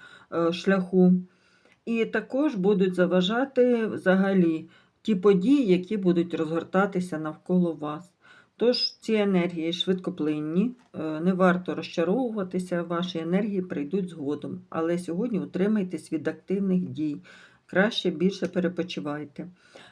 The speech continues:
А я бажаю вам, хай всі негаразди пройдуть повз вас, а вам гарного дня. Другий варіант. Паж жезлів перевернутий, ну, майже те саме, що й перший варіант. Можливо, ви хотіли обрати якийсь новий напрямок, можливо,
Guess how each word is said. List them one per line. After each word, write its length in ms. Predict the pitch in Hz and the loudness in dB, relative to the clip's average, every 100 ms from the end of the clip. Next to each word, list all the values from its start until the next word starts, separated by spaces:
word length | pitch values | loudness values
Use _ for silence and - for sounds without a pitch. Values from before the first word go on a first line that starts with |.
| _ | _
А 100 | 180 | 0
я 160 | 233 | 2
бажаю 440 | 240 202 196 208 202 | 0 -2 0 0 0
вам, 240 | 190 190 | 0 0
хай 160 | 180 180 | 0 -4
всі 180 | 180 175 | -2 -2
негаразди 600 | 175 175 170 170 175 - | 0 2 0 -2 -4 -8
пройдуть 440 | - 156 156 156 | -6 -6 -6 -8
повз 240 | 160 151 139 | -6 -6 -6
вас, 340 | 156 214 - | -6 -6 -8
а 100 | - | -12
вам 280 | 143 156 190 | -8 -4 -4
гарного 480 | 185 175 180 180 185 | -2 -6 -4 -4 -4
дня. 340 | 180 151 156 175 - _ _ | -8 -12 -12 -16 -20 _ _
Другий 420 | 196 160 160 165 160 | -12 -8 -8 -8 -6
варіант. 440 | 185 208 214 226 _ _ _ _ _ _ _ _ _ _ _ _ _ _ _ _ - | -6 -4 -6 -8 _ _ _ _ _ _ _ _ _ _ _ _ _ _ _ _ -6
Паж 200 | 240 214 | -4 -2
жезлів 440 | 220 208 208 214 | -2 0 -2 -2
перевернутий, 840 | 196 202 175 151 156 151 - 156 | -2 0 -2 -6 -8 -12 -10 -6
ну, 220 | 160 247 | -2 2
майже 340 | 196 214 226 196 | 2 2 0 -4
те 240 | 185 180 | 2 2
саме, 360 | 180 196 220 214 | 2 0 0 -2
що 160 | - | -2
й 40 | 175 | -2
перший 440 | 180 180 - 190 | 0 0 0 -2
варіант. 680 | 175 180 170 160 165 - _ _ _ _ _ _ _ _ _ _ _ _ - | 0 0 -2 -6 -14 -20 _ _ _ _ _ _ _ _ _ _ _ _ -2
Можливо, 560 | 180 214 233 220 196 185 | 0 0 0 0 2 2
ви 160 | 196 | 2
хотіли 460 | 185 185 185 180 170 | 2 0 2 2 2
обрати 400 | 165 180 175 165 | 2 2 2 0
якийсь 380 | 165 - 170 180 | -4 -4 -4 -4
новий 220 | 156 156 | -2 -2
напрямок, 640 | 156 143 175 180 214 208 | -4 -6 -2 0 0 -2
можливо, 520 | 175 185 190 220 175 | 2 2 2 0 2